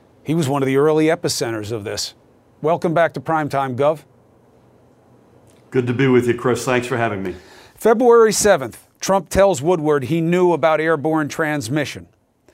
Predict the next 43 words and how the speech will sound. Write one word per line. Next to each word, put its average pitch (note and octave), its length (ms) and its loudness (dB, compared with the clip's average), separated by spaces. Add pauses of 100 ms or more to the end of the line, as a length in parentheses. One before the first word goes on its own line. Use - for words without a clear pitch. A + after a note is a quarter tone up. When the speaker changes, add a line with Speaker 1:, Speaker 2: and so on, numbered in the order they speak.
(460)
Speaker 1:
He C#3+ 160 -6
says, G3+ 320 2
"And F3 100 0
around F#3+ 440 2
that F#3 180 0
same F3+ 360 -2
space, E3 600 -4 (300)
knew D#3+ 360 0
it F#3+ 40 0
was D#3+ 120 -6
gonna E3+ 140 -2
be E3+ 80 -2
worse E3+ 320 -2
than C#3+ 120 -8
the C3 40 -6
flu. G3 380 0
We D3+ 80 -2
knew F3+ 200 0
it F3+ 60 -4
wasn't D#3+ 360 -4
just D3+ 300 -4
old F#3 300 0
people, F#3 380 -4
it A#2+ 40 -10
was A2+ 160 -12
young G3 300 -2
people. F#3 500 -4 (300)
It C3 40 -8
was C3 120 -4
gonna E3+ 160 -2
be E3 140 -4
bad. C3+ 480 -2
This C3 160 -12
was C3 140 -6
deadly D#3+ 360 -2
stuff." - 480 -6 (180)
You D3+ 120 -4
remember F#3+ 320 -2
him F#3+ 100 -2
telling F#3+ 300 -2
you G3 80 -2
that? G#3+ 200 0 (1900)
Speaker 2:
<laughs> - 460 -10